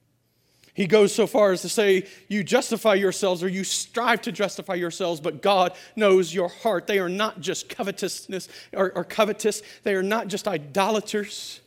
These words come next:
who love money more than they love God. They are hypocrites.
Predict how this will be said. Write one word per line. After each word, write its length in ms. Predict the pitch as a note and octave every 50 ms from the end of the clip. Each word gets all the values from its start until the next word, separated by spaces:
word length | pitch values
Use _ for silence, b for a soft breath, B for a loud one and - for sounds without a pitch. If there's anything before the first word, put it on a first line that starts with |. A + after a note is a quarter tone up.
| _ _ _ _ _ _ _ _ _ _ _ _ _ _ _
who 120 | - G#3 G3
love 260 | F#3+ G#3 G#3 G3 F3+
money 300 | F#3 G3 G3+ G3+ G#3 G3
more 240 | F#3+ G3 G3+ G3+ F#3+
than 140 | F#3 F#3+ F#3+
they 140 | F#3 F3+
love 300 | F3+ F3+ F#3 F3 E3+ D#3+
God. 360 | D#3+ F#3 F3+ F#3+ F#3+ F#3+ E3 B B B B B
They 180 | - G3+ G3 G#3
are 240 | - F#3+ F#3 F3 F3
hypocrites. 1080 | - - - - - A#3+ G3 G#3+ - - - E3+ D#3+ - - - - - - - -